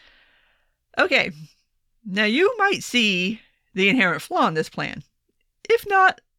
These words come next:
let me explain it to you. To pass congressional term limits, you would need a congressional amendment.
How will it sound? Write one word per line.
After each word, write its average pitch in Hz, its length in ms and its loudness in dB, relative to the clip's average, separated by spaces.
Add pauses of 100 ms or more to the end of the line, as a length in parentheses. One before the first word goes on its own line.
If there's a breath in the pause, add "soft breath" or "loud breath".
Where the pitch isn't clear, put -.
let 233 280 0
me 233 120 4
explain 208 360 0
it 160 120 -8
to 175 100 -4
you. 139 220 -10 (680 soft breath)
To 311 100 0
pass 392 280 4
congressional 240 460 0
term 208 280 0
limits, 165 380 -4
you 202 180 -4
would 311 120 0
need 190 160 0
a 185 60 0
congressional 175 520 -4
amendment. 254 420 -4